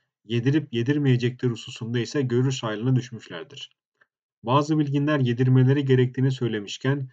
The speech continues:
bir kısmı ise yedirmeyecekleri görüşündedir. Ben de bu görüşteyim. Bununla birlikte yedirmelerini müstahap saymışlardır. Benim görüşüm şudur. Yedirmek,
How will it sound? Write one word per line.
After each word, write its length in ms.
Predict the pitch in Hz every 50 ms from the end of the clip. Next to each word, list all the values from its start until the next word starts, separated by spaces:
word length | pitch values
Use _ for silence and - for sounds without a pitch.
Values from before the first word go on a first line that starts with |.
| _ _ _ _ _ 117
bir 200 | 127 143 139 135
kısmı 340 | - 135 131 - 123 117 110
ise 160 | 107 - 135
yedirmeyecekleri 840 | 120 117 123 143 139 135 127 120 107 110 110 98 - - 107 120 117
görüşündedir. 680 | 107 107 101 - - - 95 90 85 82 - - - _ _ _ _ _ _ _ _ _ _ _ -
Ben 160 | 123 143 156
de 40 | 156
bu 160 | 156 139 135
görüşteyim. 520 | 120 113 98 90 - - - 76 73 - _ _ _ _ _ _ _ _ _ -
Bununla 340 | 127 131 135 131 123 107
birlikte 520 | 104 101 101 95 - _ - 147 156 143 135 _ _ _ _ _
yedirmelerini 760 | 104 117 117 123 135 131 131 135 139 135 135 139 143 151 151
müstahap 480 | 143 135 127 131 - - 135 147 143 135
saymışlardır. 800 | - - 117 107 104 101 - - 98 90 87 85 - - - _ _ _ _ _ _ - _ _ _ - -
Benim 240 | 127 139 151 147
görüşüm 400 | 135 131 123 117 117 - 170 143
şudur. 340 | 131 - 123 101 98 - - _ _ _ _ _ _ _ _ _ _ _ -
Yedirmek, 640 | 113 120 120 131 131 135 151 175 175 175 - -